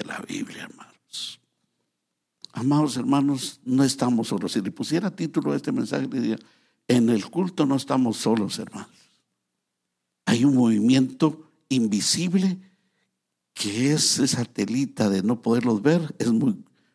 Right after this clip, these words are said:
muy débil. Y que si Dios quisiera que todos los que se reúnen y participan en un culto, Dios permitiera que lo viéramos, hermano,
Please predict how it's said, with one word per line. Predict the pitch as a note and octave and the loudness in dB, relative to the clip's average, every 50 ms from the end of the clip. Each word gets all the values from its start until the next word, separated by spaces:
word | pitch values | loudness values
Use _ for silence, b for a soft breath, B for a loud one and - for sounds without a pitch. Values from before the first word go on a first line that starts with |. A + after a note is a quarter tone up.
| _ | _
muy | - A#2+ B2+ B2 | 0 2 2 4
débil. | A2 C#3 D#3+ E3+ - A2 A#2 G#2+ - - _ _ _ _ _ _ _ _ _ _ _ _ _ _ _ - | 4 4 4 4 4 0 -4 -4 -6 -10 _ _ _ _ _ _ _ _ _ _ _ _ _ _ _ -8
Y | - - | -8 -6
que | - - - - | -4 -2 -2 0
si | - - F2 D#2+ | 0 -2 -2 -2
Dios | D#2+ G#2+ D3 F#3+ F#3 - | 2 2 4 4 2 0
quisiera | - - - - - A2 G2 F#2 - - - - - - _ _ _ _ _ _ _ _ _ _ _ _ _ - | -4 -6 -4 -2 0 0 0 -2 -2 -6 -12 -14 -16 -16 _ _ _ _ _ _ _ _ _ _ _ _ _ -8
que | - - - | -4 -4 -4
todos | - - - C3+ D3+ F3+ F#3+ | -2 0 2 4 4 6 6
los | G3 F#3 - - | 4 4 2 0
que | - - | -2 -4
se | - - - F#2+ | -2 -2 -2 -2
reúnen | F2+ E2 F2 G#2+ B2 A2+ A2+ G2+ F2 | -2 -2 0 2 2 2 2 2 0
y | F#2 | -2
participan | F2+ - - E2+ E2 - - - F2+ - - C#3+ - - - - F#2 F2 | -4 -4 -6 -8 -8 -8 -8 -8 -6 -4 -4 -4 -4 -4 -6 -6 -4 -2
en | E2+ F2 F#2 | -2 -2 0
un | G2+ B2 C3 | 0 -2 -2
culto, | B2+ - - F#3 G#3 G3+ G3+ - - A2 G#2 - _ _ _ _ _ _ _ _ | -4 -4 0 2 2 2 0 -2 -6 -6 -6 -8 _ _ _ _ _ _ _ _
Dios | - F#2+ A2 C#3 D3 C#3+ | -4 2 2 2 2 2
permitiera | - - - - F2+ G2 F2 - - C3+ B2+ C3+ B2+ | 0 -2 -2 0 0 -4 -4 -2 -2 -2 0 -2 -4
que | - - F2+ | -4 -6 -4
lo | E2 D#2 E2+ | -4 -4 -4
viéramos, | G#2 B2+ D#3+ G#3 A3 A#3 A3+ A3+ A3 F3 - | -2 2 4 4 4 4 4 4 2 0 -2
hermano, | G#3+ A3+ C4 C4+ C4 B3+ A#3+ A#3 - - | -4 -4 -2 -4 -2 -4 -4 -6 -8 -12